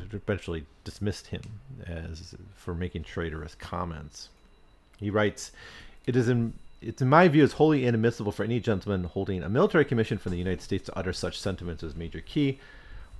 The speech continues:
is with, within proved to have done. Therefore, let Ma-, Major John Key be forthwith dismissed from the military service of the United States."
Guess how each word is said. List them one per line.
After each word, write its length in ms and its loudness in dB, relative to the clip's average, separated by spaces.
is 160 -2
with, 460 0
within 300 0
proved 300 -2
to 80 0
have 160 -6
done. 240 -6
Therefore, 280 2
let 220 2
Ma-, 360 -2
Major 320 -4
John 580 -4
Key 320 -2
be 160 -6
forthwith 420 -4
dismissed 380 -8
from 100 -8
the 60 -6
military 440 -6
service 260 -8
of 40 -14
the 60 -10
United 240 -12
States." 460 -16